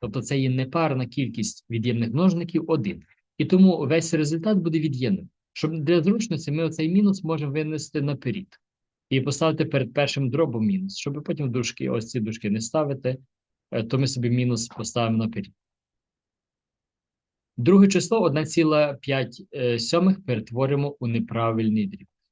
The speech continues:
Один на сім, сім, додати п'ять, е, дванадцять. Це буде дванадцять,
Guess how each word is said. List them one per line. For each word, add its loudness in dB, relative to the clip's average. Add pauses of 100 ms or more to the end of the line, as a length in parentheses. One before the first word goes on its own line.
(260)
Один 4
на 2
сім, -4
сім, 2
додати -2
п'ять, -6
е, -6
дванадцять. -6
Це 0
буде 2
дванадцять, -4